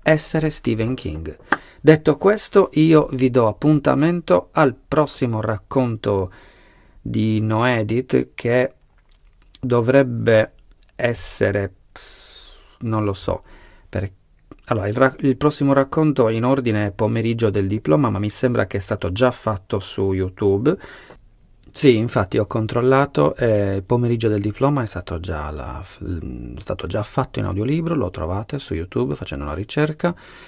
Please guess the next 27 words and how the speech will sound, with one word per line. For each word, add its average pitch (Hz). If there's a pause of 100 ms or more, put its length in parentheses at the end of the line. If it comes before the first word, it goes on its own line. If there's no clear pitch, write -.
(320)
e 180
anche 170
il 131
racconto 123
successivo 104
intitolato 101 (480)
N 113 (1600)
è 127
stato 107
già 120
fatto - (120)
anche 98
quello, 85
quindi 98
lo 90
trova-, 104 (160)
trovate 120
entrambi 110
i 110
racconti, 92
Pomeriggio 101
del 104
diploma 95
e 117
N, 127
su -
YouTube, 127